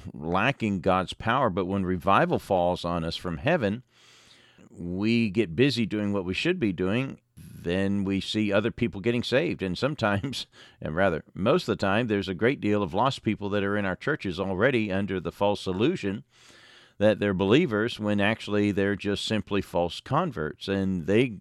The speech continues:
fall under conviction and see their sinful need and that they've been trusting in their self-righteousness and good works and realizing that's not going to get them to heaven. They're not righteous. They don't have good works that will earn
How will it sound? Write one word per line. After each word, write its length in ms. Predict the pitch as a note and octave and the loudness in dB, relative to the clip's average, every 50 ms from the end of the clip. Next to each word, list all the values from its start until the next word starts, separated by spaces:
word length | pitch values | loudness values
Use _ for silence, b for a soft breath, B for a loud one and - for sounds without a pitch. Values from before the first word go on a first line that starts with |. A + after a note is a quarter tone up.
| _ - | _ -20
fall 320 | - - G#2+ G#2 G#2 G2+ | -4 0 2 2 2 2
under 220 | G2 F#2+ F2 F#2+ F2+ | 0 0 -2 -2 -2
conviction 600 | - G2 F2 D2+ E2+ F2 - - - G#2+ G#2 G#2+ | -2 -2 -2 0 0 -2 -2 -2 -4 -2 -2 -2
and 140 | F#2 E2 | -2 -4
see 260 | - - - G#2+ G2 F2+ | -4 -2 0 0 0 2
their 240 | E2 G2+ B2 C#3 | 2 2 2 0
sinful 440 | - - - G2+ E2 - - E2 E2 | 0 -2 -2 -2 -2 -4 -4 -6 -4
need 380 | F2 E2 D#2+ E2 E2+ F#2 B2 C#3 B B B B B B B B B B B | -2 -2 -2 -2 -2 -2 -4 -6 B B B B B B B B B B B
and 320 | - F2 F#2 F#2+ F2+ F2+ | 0 0 2 2 2 2
that 180 | F#2 F#2 - - | 0 0 0 2
they've 220 | F#2+ G2+ G2+ F2 | 2 2 2 2
been 140 | G2 F#2+ F2+ | 0 -4 -4
trusting 460 | - - A2 A2 - - A2 G2 F#2+ | 0 0 -2 -2 0 -2 -2 -2 0
in 160 | F#2 F2+ F2+ | 0 0 0
their 200 | F2+ G2 G2 G2+ | 2 2 2 0
self-righteousness 1300 | G2+ - - G#2 E2+ E2 - E2+ E2+ G2 A#2+ D#3 F3 - - G2+ F2 - - - F#2 F2+ F#2 A2 A2+ - | -2 -2 -2 -2 -2 -2 -4 -2 0 0 2 0 0 -2 -4 -6 -4 -6 -6 -4 -2 -2 -2 -2 -2 -4
and 220 | G#2 F2+ F2+ E2+ D2+ | -4 -4 -4 -4 -2
good 200 | F2 F#2 D#2+ D2+ | -2 -2 -2 -2
works 580 | F2+ A#2 D3+ E3+ C3 C3 - _ - - - | -4 -2 0 2 0 0 -2 _ -8 -6 -4
and 320 | G2 F#2 F2 F2 F2 D#2+ D#2+ b b b b b b b b | -2 -2 -2 -2 -4 -6 -8 b b b b b b b b
realizing 800 | F#2 G#2 A#2+ B2 A#2 A2+ G#2+ G2 F2 G#2 G2+ G2 F#2+ F#2 F2 D2 - | 0 2 4 4 6 4 4 2 0 0 0 0 -2 -2 -4 -6 -6
that's 300 | C#2+ E2+ G#2 A2 - - | -2 0 0 0 0 0
not 260 | A#2+ A2+ A2 F#2+ D#2+ | 0 0 0 0 0
going 200 | D#2 G#2+ C#3 E3+ | -2 -2 -2 -2
to 60 | C#3+ F#2+ | -2 -2
get 200 | F#2 F#2 D#2+ - | -2 -4 -2 -2
them 140 | F2 F2 D#2+ | -6 -6 -6
to 80 | D#2+ | -4
heaven. 300 | D2 F2 F2 F2 G2+ A#2 | -2 0 0 0 0 0
They're 140 | G#2 F#2+ G2 | 0 0 2
not 260 | G2 G2+ A#2 C#3+ - | 2 2 2 2 0
righteous. 500 | - F2+ E2+ E2+ D#2+ - - G2 A2 - | -2 -4 -4 -4 -4 -4 -4 -6 -6 -2
They 140 | - F#2+ F2+ | 0 0 2
don't 220 | F2+ A#2 D3+ E3+ G#2 | 2 2 0 -2 -2
have 320 | F#2 G2+ F2+ D2+ C#2+ - | -2 -2 -2 -4 -6 -6
good 180 | - E2+ D#2+ - | -6 -6 -4 -4
works 400 | D#2 D2+ E2 E2+ G2+ - - - | -6 -6 -4 -4 -4 -6 -2 -2
that 200 | F#2+ F2+ E2+ _ _ _ B B B B B B B - - | -2 -2 -2 _ _ _ B B B B B B B -20 -10
will 280 | - G2 G2+ G2+ - - | -6 -2 -2 -2 -2 0
earn 420 | G2 G#2+ G#2+ G2+ F#2+ F#2 F2 - | 2 2 2 4 2 0 -2 -4